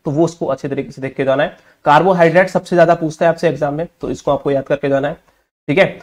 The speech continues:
प्रोटीन की संरचना का देख लेना, प्रोटीन संश्लेषण पूछ लेगा या फिर प्रोटीन संरचना पूछ लेगा, synthesis and protein structure कुछ भी पूछ सकता है,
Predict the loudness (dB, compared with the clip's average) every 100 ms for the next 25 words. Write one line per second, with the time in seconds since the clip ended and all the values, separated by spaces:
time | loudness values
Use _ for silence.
0 | _ 2 4 6 4 2 0 2 0 2
1 | 2 2 2 0 0 0 0 0 0 0
2 | 0 0 2 2 4 4 2 -2 -2 0
3 | -2 -2 -2 -4 -4 -6 -6 0 0 2
4 | 2 2 0 0 -2 0 -4 -2 -4 -4
5 | -6 -2 0 -2 -4 -8 -8 -10